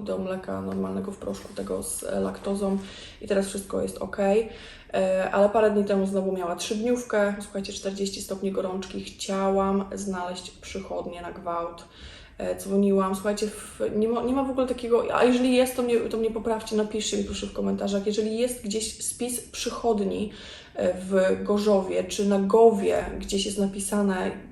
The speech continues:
gdzie są jakiekolwiek przychodnie na N F Z, to bardzo byłabym wdzięczna za taką informację,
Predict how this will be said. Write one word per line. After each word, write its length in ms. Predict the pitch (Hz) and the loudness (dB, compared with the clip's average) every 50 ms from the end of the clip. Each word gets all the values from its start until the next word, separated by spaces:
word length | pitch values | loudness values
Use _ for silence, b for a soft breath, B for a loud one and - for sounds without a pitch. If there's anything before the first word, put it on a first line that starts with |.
| - - - - - _ - - - - | -18 -20 -20 -20 -20 _ -16 -14 -12 -10
gdzie 200 | 214 196 196 214 | -6 0 0 0
są 180 | 208 - 214 202 | 2 4 4 4
jakiekolwiek 560 | 196 196 208 202 - - 208 196 202 196 196 | 4 2 0 -4 -2 -2 0 0 0 0 0
przychodnie 420 | - - 220 202 214 202 196 196 | -2 -4 -2 -2 0 2 2 2
na 160 | 190 180 - 190 | 0 0 -4 -4
N 100 | 185 180 | -4 -6
F 120 | - 185 | -6 -4
Z, 300 | 185 175 175 196 196 - - - - - - - - - - - - - - - - - | -4 -2 -2 -2 -4 -6 -12 -18 -20 -20 -20 -20 -20 -20 -20 -20 -20 -20 -20 -20 -18 -8
to 80 | - 202 | -2 4
bardzo 240 | 196 214 214 220 226 | 4 4 6 6 6
byłabym 280 | 214 202 202 208 202 | 6 6 6 6 4
wdzięczna 280 | 196 202 190 - 196 185 | 4 2 0 -2 -4 -4
za 80 | - - | -6 -6
taką 200 | 202 - 190 190 | -8 -6 -4 -6
informację, 580 | 185 - 196 202 190 185 185 190 - 214 208 | -4 -4 -4 -2 -2 -2 -2 0 0 0 0